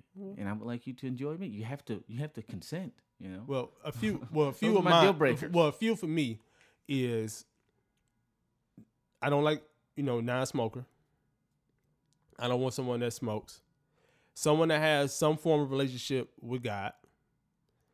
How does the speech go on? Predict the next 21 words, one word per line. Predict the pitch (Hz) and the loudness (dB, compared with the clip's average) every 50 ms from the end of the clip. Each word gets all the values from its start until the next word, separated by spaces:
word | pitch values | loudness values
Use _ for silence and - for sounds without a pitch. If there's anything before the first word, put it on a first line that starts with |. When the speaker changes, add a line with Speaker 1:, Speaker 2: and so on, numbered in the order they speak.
| _ _ _ _ - - | _ _ _ _ -14 -8
Speaker 1:
I | 110 127 | -6 -6
can, | 131 - 151 135 127 123 - _ _ _ _ _ - | -2 0 0 0 0 -4 -8 _ _ _ _ _ -10
if | 120 131 131 | -8 -4 -2
you | 143 | 0
don't | 147 151 151 143 | 2 2 2 2
have, | 147 151 147 139 101 | 2 0 0 0 -2
if | 123 131 | -4 -6
you, | 139 - 92 90 | -8 -8 -8 -8
I | 107 127 | -8 -4
can't | - 160 147 139 | -2 0 0 0
date | 135 139 135 131 | 0 0 0 0
a, | 127 127 127 - - | 0 0 -2 -4 -6
you | 147 | -4
know, | 135 131 120 - | -4 -2 -4 -4
atheist, | - 127 123 - - 107 107 110 107 - | -6 -8 -8 -8 -8 -8 -8 -8 -6 -6
someone | 139 131 127 127 127 | -4 -2 -2 -2 -2
that | 123 120 120 | -4 -4 -4
doesn't | 127 127 117 120 120 113 107 | -4 -4 -4 -4 -6 -6 -6
believe | 113 123 123 131 123 113 104 101 - _ _ _ _ _ _ _ _ _ - | -6 -6 -4 -4 -4 -6 -6 -10 -12 _ _ _ _ _ _ _ _ _ -6
at | - 127 | -4 -2
all. | 123 104 104 110 127 - _ | -2 -2 -2 -4 -8 -10 _